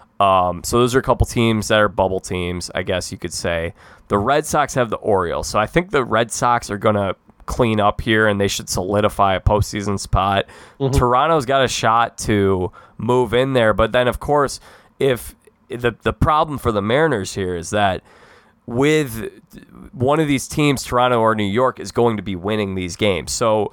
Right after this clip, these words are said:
Speaker 2: Mm-hmm.
Speaker 1: uh, the Mariners open up the series tonight with the Oakland A's, and if they can, I, I, they're, they're really gonna have to kick Oakland's butts here in order to, to move. And Oakland's playing some good baseball. So,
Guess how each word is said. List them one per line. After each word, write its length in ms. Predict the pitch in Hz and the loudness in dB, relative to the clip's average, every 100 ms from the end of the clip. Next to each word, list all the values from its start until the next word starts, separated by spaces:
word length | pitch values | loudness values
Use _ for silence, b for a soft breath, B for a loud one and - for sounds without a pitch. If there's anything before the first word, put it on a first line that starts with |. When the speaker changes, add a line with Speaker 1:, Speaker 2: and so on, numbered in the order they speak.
| - | -8
Speaker 2:
Mm-hmm. 180 | 131 123 127 _ _ _ 117 | -6 -6 -8 _ _ _ 0
Speaker 1:
uh, 340 | 113 101 98 | 2 2 2
the 140 | - | 0
Mariners 400 | 117 143 160 143 | 0 2 2 2
open 260 | 127 127 117 | 0 0 0
up 180 | 113 - | 0 -2
the 100 | 107 | -4
series 480 | - 107 107 104 - | -2 0 0 0 -4
tonight 500 | 95 92 92 90 - | -2 0 0 -2 -2
with 180 | 98 | -4
the 140 | 82 95 | 0 0
Oakland 360 | 87 92 82 | 0 -2 -4
A's, 400 | 87 87 85 80 | -2 -2 -2 -4
and 220 | - 87 87 | -4 -4 -2
if 180 | 85 - | -4 0
they 200 | 110 117 | 2 2
can, 400 | - 107 98 90 | 2 2 2 0
I, 360 | 90 76 76 | -2 -2 -6
I, 40 | 76 | -4
they're, 340 | 117 127 107 | 2 2 0
they're 180 | 98 135 | -2 -2
really 200 | 143 156 | 0 0
gonna 180 | 131 131 | 0 0
have 200 | 123 117 | 0 -2
to 80 | - | -4
kick 300 | - 123 101 | -6 -4 -2
Oakland's 400 | 104 98 101 90 | 0 -2 -4 -6
butts 360 | - 82 90 - | -4 -4 -4 -6
here 220 | 101 98 | -2 -2
in 100 | 90 | 0
order 220 | 90 92 | 0 0
to, 260 | 87 82 80 _ | -2 -6 -8 _
to 120 | - | -8
move. 440 | 95 98 104 127 131 | -2 2 4 2 0
And 280 | 110 98 92 b b b - | -2 -2 -6 b b b -2
Oakland's 400 | 131 131 165 139 | -2 0 -2 -2
playing 380 | - 139 143 139 | 0 2 2 -2
some 200 | - 127 | -4 0
good 260 | 123 123 | 0 0
baseball. 600 | 117 139 - 95 76 50 | 2 0 0 -6 -6 -8
So, 420 | - 110 101 95 | -4 0 2 2